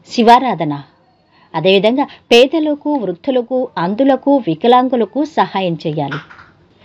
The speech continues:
శనివార నియమాలు పాటించాలి. అన్నింటికన్నా ముందు, ముందు ప్రణాళికాబద్ధంగా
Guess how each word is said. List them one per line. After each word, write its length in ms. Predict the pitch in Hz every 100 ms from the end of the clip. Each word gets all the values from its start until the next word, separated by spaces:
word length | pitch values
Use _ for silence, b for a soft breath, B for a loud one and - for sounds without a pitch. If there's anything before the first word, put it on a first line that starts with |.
| B B
శనివార 340 | 277 254 370 359 254
నియమాలు 340 | 185 190 214
పాటించాలి. 680 | 269 170 143 151 - 139 143 _ _ - - b b b
అన్నింటికన్నా 640 | 170 226 285 294 240 196 190 175
ముందు, 240 | 165 190 196 - B B 240
ముందు 180 | 311 381 - _
ప్రణాళికాబద్ధంగా 1000 | 220 254 349 370 381 339 277 226 247 269